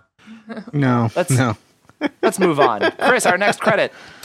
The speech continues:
Speaker 2: Oh, my goodness. Yeah, yeah. All right, well, I gotta have the thing scroll a little bit, a little scroll, a little scroll, a little
Speaker 3: No,
Speaker 2: scroll.
Speaker 3: scroll, scroll, scroll, scroll.
Speaker 2: Animatronic characters by Jim Henson's Creature Shop.
Speaker 3: All right. So, the Creature Shop.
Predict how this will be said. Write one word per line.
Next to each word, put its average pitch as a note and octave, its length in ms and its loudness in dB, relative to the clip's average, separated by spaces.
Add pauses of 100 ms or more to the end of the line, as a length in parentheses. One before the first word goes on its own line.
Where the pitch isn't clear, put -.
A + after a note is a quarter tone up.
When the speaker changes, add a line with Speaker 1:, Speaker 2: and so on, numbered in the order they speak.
(320)
Speaker 2:
Oh, F4+ 640 2
my D#4 180 0
goodness. D3 720 0
Yeah, A#2+ 460 0
yeah. A2 260 -2
All B2+ 160 0
right, B2 100 -2
well, B2+ 120 0
I B2 60 0
gotta B2 220 0
have A#2+ 140 0
the A2 80 -4
thing A2+ 240 -2
scroll A#2+ 480 0
a - 20 2
little A#2 140 0
bit, A#2+ 100 0
a B2 40 0
little B2 160 0
scroll, A2 320 0
a - 20 0
little A#2 240 0
scroll, G#2+ 220 0
a - 20 2
little B2+ 160 4
Speaker 3:
No, G#2 60 0
Speaker 2:
scroll. G#2 120 -2 (160)
Speaker 3:
scroll, C3+ 220 -2
scroll, - 0 -
scroll, C3 240 -2
scroll. G#2+ 340 -4 (360)
Speaker 2:
Animatronic G#3 560 4
characters G#3 480 0
by C#3 640 2
Jim C4 340 0
Henson's C#4+ 520 0
Creature C#4+ 380 0
Shop. A3+ 460 2 (680)
Speaker 3:
All C3+ 340 2
right. F#2+ 420 -2 (340)
So, D#3 240 0
the A#2+ 80 -4
Creature G3 480 -2
Shop. F#2+ 480 -2